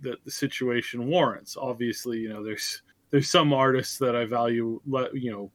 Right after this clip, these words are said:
more than others by a significant margin, and yeah, but it's like, it's like each scenario is something that you look at independently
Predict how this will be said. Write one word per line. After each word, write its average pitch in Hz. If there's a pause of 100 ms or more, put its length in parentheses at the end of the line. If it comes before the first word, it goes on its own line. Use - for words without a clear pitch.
(380)
more 135
than 123
others 139
by 117
a 113
significant 123
margin, 123 (500)
and 123 (1000)
yeah, 202 (180)
but 156
it's 156
like, 160
it's 151
like 156
each 202
scenario 156
is 135
something 143
that 131
you 131
look 143
at 127 (100)
independently 151